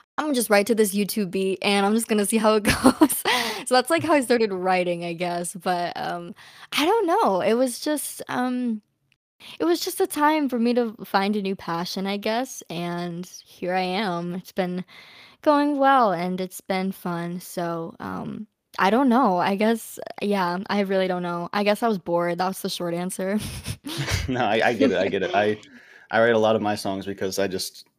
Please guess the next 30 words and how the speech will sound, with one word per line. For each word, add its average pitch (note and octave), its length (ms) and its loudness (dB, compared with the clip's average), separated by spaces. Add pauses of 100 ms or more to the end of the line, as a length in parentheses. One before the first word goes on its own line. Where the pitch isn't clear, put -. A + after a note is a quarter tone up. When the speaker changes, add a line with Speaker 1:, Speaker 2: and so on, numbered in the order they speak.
Speaker 2:
I A#2 60 2
need C3 160 4
something A2+ 280 2
to G2 60 2
do, F2+ 260 -2 (220)
and G2+ 320 -2
it, G2+ 180 0
it A2 140 0
works, F3+ 400 -2
Speaker 1:
Mm-hmm. F3+ 280 -16
Speaker 2:
right? B2 260 0
I G#2+ 60 0
mean, G#2 180 -4
Speaker 1:
Oh, C4+ 100 -4
yeah. A#3+ 400 -6
Speaker 2:
it's - 120 -4
a A#3 60 2
fun - 200 4
thing A#2 140 2
to F#2 60 2
do. A2+ 320 4 (640)
Um, G2 220 4
Speaker 1:
Yeah, F#3 240 2
it - 180 -10
Speaker 2:
I C3+ 40 6
mean, C#3 140 8
Speaker 1:
is. C3 40 4
Speaker 2:
you've A3 180 6
seen G#3 240 4
some, A2 500 2